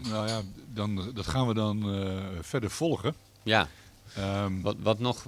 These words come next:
Speaker 2: eh, wat nog,
Speaker 1: Ja?
Speaker 2: eh, tot slot, eh, goed is om te noemen, er werd ook een motie, eh, afgelopen dinsdag, eh, want dat gaat echt over deze maand ook nog,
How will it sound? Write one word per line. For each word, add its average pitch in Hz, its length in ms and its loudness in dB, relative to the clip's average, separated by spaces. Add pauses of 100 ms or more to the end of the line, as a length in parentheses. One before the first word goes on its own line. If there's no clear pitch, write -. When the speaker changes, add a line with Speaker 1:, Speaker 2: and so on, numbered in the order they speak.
Speaker 2:
eh, 107 160 -2
wat 104 140 2
nog, 117 120 4
Speaker 1:
Ja? 160 140 6
Speaker 2:
eh, 107 140 4
tot 101 240 2
slot, - 360 4
eh, 107 340 0
goed 113 260 0
is 110 140 2
om 110 120 0
te - 120 -4
noemen, 107 480 2
er 98 60 6
werd 104 200 8
ook 117 180 6
een 107 120 2
motie, 104 580 6
eh, 98 80 2
afgelopen 101 460 4
dinsdag, 98 540 4
eh, 90 220 4
want 92 140 2
dat 95 140 6
gaat 95 180 4
echt 98 240 0
over 92 380 2
deze 90 300 2
maand 95 320 4
ook 87 220 4
nog, 90 220 2